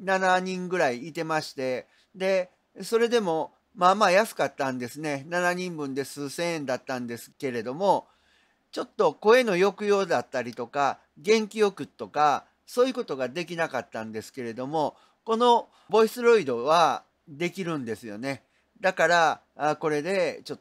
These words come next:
とやってみたいなと思いまして、それでここに一応タイムカウンターが大きくつけてあります。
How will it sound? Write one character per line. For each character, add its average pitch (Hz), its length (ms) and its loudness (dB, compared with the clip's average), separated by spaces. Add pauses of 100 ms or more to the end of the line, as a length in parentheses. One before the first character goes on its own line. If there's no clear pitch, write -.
と 165 340 0
や 139 140 -2
っ 131 100 -6
て 135 100 -8
み 131 140 -6
た 123 160 -8
い 127 80 -8
な 135 160 -4
と 107 360 -10
思 127 220 -6
い 123 60 -8
ま 123 160 -6
し - 140 -12
て、 147 320 -4 (120)
そ 202 120 -6
れ 208 100 0
で 214 320 0 (100)
こ 170 120 -10
こ 220 140 2
に 175 140 -2
一 175 240 -8
応 165 320 2
タ 208 140 4
イ 220 60 0
ム 220 100 -6
カ 202 200 2
ウ 190 60 -4
ン 170 60 -10
タ 127 160 0
ー 127 60 -2
が 135 160 -2
大 160 80 -4
き 160 160 -10
く 131 80 -14
つ - 120 -20
け 131 140 -10
て 139 140 -4
あ 131 80 0
り 117 80 -8
ま 107 180 -12
す。 - 160 -20